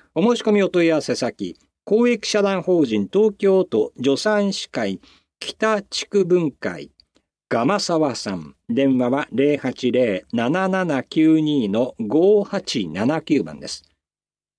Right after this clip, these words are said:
Eメールはケーアイティーエードットケーユードットエムアイディーダブリューアイエフイーアッ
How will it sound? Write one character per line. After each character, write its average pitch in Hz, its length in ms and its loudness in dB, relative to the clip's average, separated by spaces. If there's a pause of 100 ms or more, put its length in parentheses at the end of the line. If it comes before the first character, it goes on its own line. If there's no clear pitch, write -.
(100)
E 226 160 4
メ 247 160 4
ー 214 40 2
ル 170 120 2
は 110 160 0 (580)
ケ 220 340 2
ー 208 60 2
ア 208 60 2
イ 202 100 0
テ - 200 -4
ィ 196 180 2
ー 185 160 2
エ - 20 2
ー 101 60 -2
ド 110 120 2
ッ 107 40 -6 (180)
ト 190 240 2
ケ 185 280 2
ー - 20 4
ユ 180 300 4
ー - 20 0
ド 104 140 0
ッ 104 60 -4 (160)
ト - 280 -2
エ 123 160 2
ム 180 260 2
ア 160 180 -2
イ 156 240 2
デ 139 80 0
ィ 151 260 6
ー 104 80 -6
ダ 123 180 0
ブ 175 160 2
リ 180 240 4
ュ - 40 -2
ー - 60 -
ア 151 140 -2
イ 147 180 0
エ 131 120 0
フ 165 220 -2
イ 156 320 -2
ー - 80 -10
ア 117 60 -2
ッ 113 60 -10